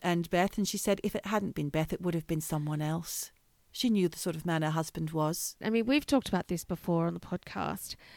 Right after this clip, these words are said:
Speaker 2: You, as a woman with instincts, you know when something's wrong in your relationship. You know when your partner's
Speaker 1: Yeah.
Speaker 2: cheating, and you don't want to believe, and you,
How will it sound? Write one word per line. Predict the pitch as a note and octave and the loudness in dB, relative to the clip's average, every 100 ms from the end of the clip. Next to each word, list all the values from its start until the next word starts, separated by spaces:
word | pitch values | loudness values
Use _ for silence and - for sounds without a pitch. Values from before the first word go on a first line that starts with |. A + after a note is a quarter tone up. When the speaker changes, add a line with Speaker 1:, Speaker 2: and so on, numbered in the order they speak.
| - - - - - - - | -20 -20 -20 -20 -20 -20 -12
Speaker 2:
You, | G3+ G3+ C#4+ D#4 D#4+ D#4+ - - | -8 2 4 6 6 6 2 0
as | A3+ A3+ | 2 2
a | |
woman | F#3+ G3 G3 F#3+ F3+ F#3 - _ _ _ | 0 2 2 2 0 -2 -10 _ _ _
with | G#3 G#3 B3 - _ | 4 4 4 -8 _
instincts, | - G#3+ G#3 - E3+ B2 - - | 0 2 0 0 0 0 -8 -14
you | - A3+ | -4 -2
know | B3 F#3+ E3+ E3 | 0 2 2 0
when | D#3+ D#3 D3 - _ - | -2 -6 -8 -16 _ -10
something's | F#3+ F3 - D#3+ E3+ | -8 -8 -8 -10 -8
wrong | E3+ D#3+ E3 | -4 -2 -2
in | D#3 | -4
your | D3+ | -4
relationship. | E3 E3 D#3+ - - - - | -4 -4 -4 -4 -4 -6 -6
You | C4 | -6
know | C4 C4 C4 A#3+ | -4 -2 4 4
when | G#3 E3+ | 4 0
your | D3 | -2
partner's | - D#3+ D3 - D#3+ D3 F3 - - | -8 -6 -6 -6 -6 -6 -10 -14 -12
Speaker 1:
Yeah. | - D#3+ D3 - _ | -2 0 0 -4 _
Speaker 2:
cheating, | - A3 G3 F3+ F#3 E3+ | 0 6 6 6 0 2
and | A#3 | 2
you | C4+ C#4+ | 4 6
don't | D4 B3+ - | 8 6 4
want | G3+ G3+ G3+ | -2 -2 -2
to | - G3 | -2 -4
believe, | - F3+ F3+ F3 E3+ | 0 2 2 4 2
and | F3 E3 | 0 -4
you, | E3 E3+ E3+ | -2 -2 -2